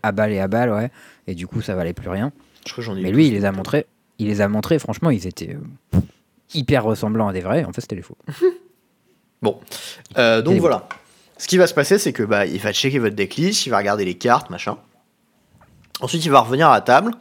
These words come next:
Speaker 2: Euh, là, il y a plusieurs scénarios. Donc, le, le scénario où tout se passe bien, c'est votre deck est bon, vous avez pas de carte marquée, il a tout vérifié, tout va bien.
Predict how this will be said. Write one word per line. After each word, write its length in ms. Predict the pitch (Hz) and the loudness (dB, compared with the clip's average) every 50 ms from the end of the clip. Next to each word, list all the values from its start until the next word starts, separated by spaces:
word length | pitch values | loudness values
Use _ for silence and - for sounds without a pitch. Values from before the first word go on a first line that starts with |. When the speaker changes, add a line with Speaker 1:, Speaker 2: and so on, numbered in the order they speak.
| - - - - - - _ _ - | -16 -20 -20 -20 -20 -20 _ _ -4
Speaker 2:
Euh, 100 | - 104 | -2 2
là, 80 | 127 165 | 4 4
il 60 | 175 | 4
y 40 | 147 | 4
a 40 | 117 | 2
plusieurs 260 | - 143 151 175 170 | 0 0 0 0 0
scénarios. 380 | - 156 135 117 104 95 82 78 | 0 0 2 2 2 2 -2 -4
Donc, 200 | 85 98 - - | -6 -8 -6 -4
le, 180 | 107 107 107 | -2 -2 0
le 120 | 104 104 113 | 0 -2 -2
scénario 340 | - - 127 120 120 139 147 | -2 0 2 2 4 2 2
où 20 | |
tout 120 | 135 - 135 | -2 -4 -4
se 40 | - | -2
passe 160 | 131 117 107 | -2 -2 0
bien, 220 | 117 131 135 143 | 2 0 0 0
c'est 140 | - - 107 | 0 -4 -2
votre 180 | 104 117 113 117 | -2 -4 -2 -2
deck 180 | 127 123 - | -2 -2 0
est 80 | 117 104 | -2 -2
bon, 200 | 117 123 135 143 | -2 -2 -4 -4
vous 80 | 123 | -4
avez 100 | 113 98 90 | -6 -4 -4
pas 100 | - 107 | -4 -2
de 60 | - | -2
carte 160 | - 104 - | -4 -6 -2
marquée, 340 | 120 104 - - - 120 120 | -4 -4 -4 0 0 0 0
il 60 | 104 | 0
a 40 | 92 | -2
tout 120 | - - 123 | -4 -6 -6
vérifié, 340 | 117 110 101 98 - 120 117 | -4 -4 -4 -4 -4 -6 -8
tout 120 | - - | -6 -6
va 80 | 117 101 | -6 -6
bien. 160 | 92 87 - | -6 -8 -10